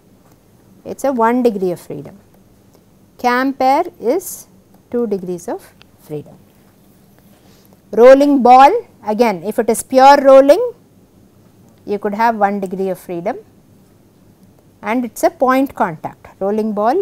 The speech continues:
is a case of point contact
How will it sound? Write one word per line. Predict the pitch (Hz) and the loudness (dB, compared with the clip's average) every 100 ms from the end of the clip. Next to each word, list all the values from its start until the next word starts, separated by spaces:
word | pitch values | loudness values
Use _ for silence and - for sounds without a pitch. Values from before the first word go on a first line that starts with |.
| 208 | -6
is | 202 | -8
a | 185 | -10
case | 208 202 - | -8 -10 -8
of | 294 - - _ _ _ _ _ _ - | -8 -8 -12 _ _ _ _ _ _ -8
point | 247 254 262 - | -6 -4 -6 -8
contact | 185 160 165 247 - - | -10 -10 -8 -10 -10 -20